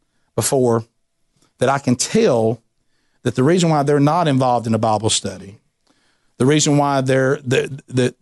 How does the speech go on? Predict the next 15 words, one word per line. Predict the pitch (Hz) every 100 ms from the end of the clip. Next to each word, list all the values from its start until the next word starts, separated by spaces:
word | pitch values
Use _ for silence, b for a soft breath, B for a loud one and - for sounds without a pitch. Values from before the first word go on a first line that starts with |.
| _
that | 123 117
they're | 139 131
not | 135 147 135
doing | 127 151 143 131
anything | 143 151 147 143 135 127
beyond | 120 123 131 139 131
what | 123
they've | 123 110
always | 123 151 151 151 135 120
done, | 117 127 123 104 98 95 92 _ _ _ _ _ _ _ _ _ _
because | - - 104 -
they | -
think | - 113
they're | -
good. | 104 113 113 -